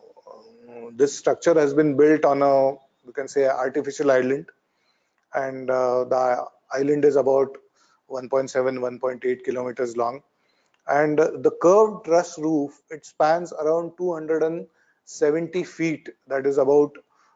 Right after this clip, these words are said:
eighty-two meters over the main concourse. And, uh, we can say a linear structure. The linear structure is, uh, these are some sketches which the architect had prepared, had envisaged in all this.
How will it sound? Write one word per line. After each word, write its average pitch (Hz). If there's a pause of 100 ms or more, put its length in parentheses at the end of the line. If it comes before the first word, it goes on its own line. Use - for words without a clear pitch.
(160)
eighty-two 165
meters 151
over 139
the 139
main 135
concourse. 113 (640)
And, 143
uh, 139 (480)
we 139
can 147
say 151
a 151
linear 156
structure. 147 (640)
The 135
linear 143
structure 151
is, 135
uh, 127 (160)
these 135
are 143
some 135
sketches 135
which 135 (400)
the 135
architect 139
had 147
prepared, 135 (400)
had 135
envisaged 143
in 135
all 127
this. 123